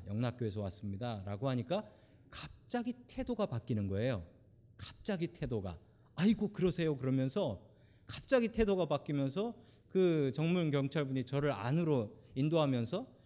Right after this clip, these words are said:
그 평소에는 들어가 보지도 못했던 문이 그냥 저절로 열려요. 열려. 누구의 이름으로? 경찰서장을 안다라는 이름으로.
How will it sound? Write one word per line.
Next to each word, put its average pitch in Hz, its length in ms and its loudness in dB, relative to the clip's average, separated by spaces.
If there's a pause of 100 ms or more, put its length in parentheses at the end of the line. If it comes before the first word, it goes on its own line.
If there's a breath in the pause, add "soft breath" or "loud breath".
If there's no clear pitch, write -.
그 135 80 -6
평소에는 226 520 2
들어가 170 300 2
보지도 156 300 0
못했던 180 580 0
문이 190 300 0 (300 loud breath)
그냥 233 440 0
저절로 262 460 4
열려요. 139 500 4 (260)
열려. 113 320 -4 (2000)
누구의 214 380 4
이름으로? 165 460 2 (720)
경찰서장을 240 1200 -2
안다라는 165 640 0
이름으로. 107 420 -2